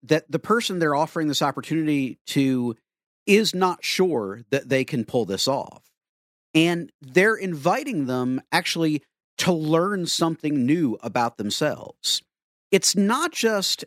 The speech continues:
"Hey, I want you to do this task," but, "I want you to grow into a person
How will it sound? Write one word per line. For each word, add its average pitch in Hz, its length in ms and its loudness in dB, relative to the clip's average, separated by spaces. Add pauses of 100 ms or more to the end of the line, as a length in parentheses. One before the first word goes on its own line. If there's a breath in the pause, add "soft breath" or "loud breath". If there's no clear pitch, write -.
"Hey, 185 220 0
I 160 160 0
want 165 280 0
you 165 100 -4
to 147 80 -4
do 151 240 2
this 123 360 -4
task," - 720 -4 (400)
but, 185 200 4 (440)
"I 196 140 6
want 262 240 -2
you 196 100 -4
to 180 80 2
grow 170 480 0
into 170 420 -4
a 147 40 0
person 143 640 -2